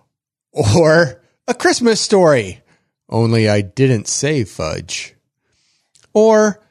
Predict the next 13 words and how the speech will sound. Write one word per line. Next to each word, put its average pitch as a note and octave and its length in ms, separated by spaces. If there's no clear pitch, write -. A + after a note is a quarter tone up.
How D#4+ 260
the A#3 100
Grinch F#3 260
Stole F3+ 380
Christmas, A#2+ 540
because D3+ 360
my C#3 160
heart G#3+ 320
is B2+ 220
three A3 260
sizes D3 420
too C3 160
small. G2 380